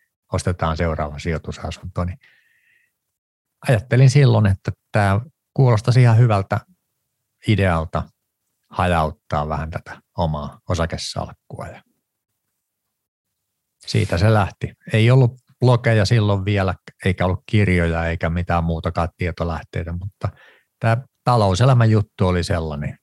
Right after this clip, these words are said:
Ei ollut kaveripiirissä mulla ketään asuntosijoittajaa, että ei,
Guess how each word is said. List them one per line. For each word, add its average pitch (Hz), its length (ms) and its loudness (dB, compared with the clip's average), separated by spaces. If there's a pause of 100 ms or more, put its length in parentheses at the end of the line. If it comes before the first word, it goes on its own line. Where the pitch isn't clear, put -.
(120)
Ei 101 180 0
ollut 113 240 2
kaveripiirissä 87 800 -2
mulla 80 320 -6
ketään 82 300 -6
asuntosijoittajaa, 78 1040 -8
että - 320 -18 (1300)
ei, 92 300 0